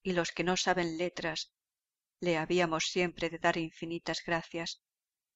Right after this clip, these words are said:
porque haya quien con tantos trabajos haya alcanzado la verdad que los ignorantes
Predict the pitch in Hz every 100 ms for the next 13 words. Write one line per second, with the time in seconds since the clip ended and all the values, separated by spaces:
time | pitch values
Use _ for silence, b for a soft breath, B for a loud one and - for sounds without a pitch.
0 | _ _ _ _ _ 170 - - 160 175
1 | 165 - 165 170 - 170 160 - 190 175
2 | 160 - - 151 175 - 151 160 - _
3 | _ _ _ _ _ _ 185 196 185 165
4 | - 160 156 - 202 175 160 151 147 156
5 | 185 185 - _ - 160 156 165 - 160
6 | 160 170 160 - 156 -